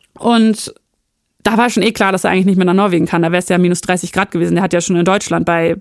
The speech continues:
Plus, also bei fünf Grad oder so hat er ja schon gefroren. Ja. Und dann bin ich da hin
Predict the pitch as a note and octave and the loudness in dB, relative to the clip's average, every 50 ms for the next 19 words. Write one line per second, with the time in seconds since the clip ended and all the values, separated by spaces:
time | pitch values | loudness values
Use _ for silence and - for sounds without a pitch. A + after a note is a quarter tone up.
0 | - _ - - - A3 A3 - - - F#3 E3 D#3+ F3 F3 - - A#3 A3 - | -8 _ -6 -2 0 0 0 -2 -4 -4 -2 -2 0 -2 -2 0 2 2 2 0
1 | - - - F#3 G#3+ - F3+ F3 F3 F3 F#3 E3+ - E3+ E3 E3+ E3+ - - E3+ | 0 -2 -2 -2 -2 -2 -2 -2 -2 0 -2 -2 -2 -2 0 0 -2 -2 -2 -2
2 | E3+ E3+ - - - E3 E3 E3+ G3+ A#3 A3+ - - - - - - - - - | -2 -2 -4 -4 -2 0 2 2 2 0 0 -4 -12 -20 -20 -20 -20 -20 -18 -18
3 | - - - - - - - - - - _ _ _ _ _ _ _ _ - A#3+ | -20 -20 -20 -20 -20 -20 -20 -20 -20 -20 _ _ _ _ _ _ _ _ -2 0
4 | G3 F#3 E3 - - _ _ _ _ _ _ _ _ _ _ _ _ _ _ _ | 0 -2 -4 -6 -14 _ _ _ _ _ _ _ _ _ _ _ _ _ _ _
5 | _ _ _ _ - C4+ C4 C4 C4 B3+ B3 B3 A3 - - A#3+ A3 G#3+ A3 G#3+ | _ _ _ _ 0 2 4 4 4 4 2 2 0 0 0 0 2 2 2 0
6 | - - - G3+ F#3 A3 C4+ | -2 -4 -2 0 2 4 4